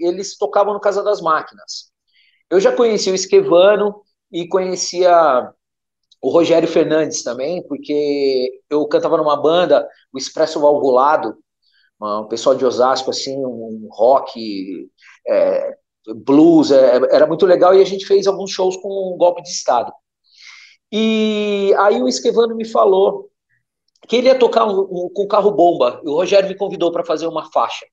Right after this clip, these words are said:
e até foi no show do Tankard, em Limeira, foi no dia do, do meu aniversário e tal, eu fui, cantei uma música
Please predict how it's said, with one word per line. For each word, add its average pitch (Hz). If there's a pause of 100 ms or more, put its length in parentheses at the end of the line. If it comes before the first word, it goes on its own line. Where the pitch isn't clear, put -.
(320)
e 302
até 196
foi 196
no 185
show 196
do 196
Tankard, 196 (520)
em 156
Limeira, 180
foi 143
no 151
dia 175
do, 170 (320)
do 151
meu 165
aniversário 156
e -
tal, 170
eu 180
fui, 196
cantei 185
uma 160
música 156